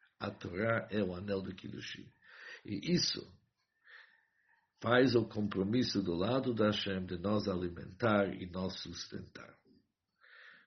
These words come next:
já que nós recebemos a Kiddushin. É interessante que essas palavras vêm de uma carta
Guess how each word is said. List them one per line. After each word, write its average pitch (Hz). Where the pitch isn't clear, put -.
já 104
que 101
nós 101
recebemos 101
a -
Kiddushin. -
É 120
interessante 120
que 117
essas 123
palavras 95
vêm 110
de 117
uma 95
carta 104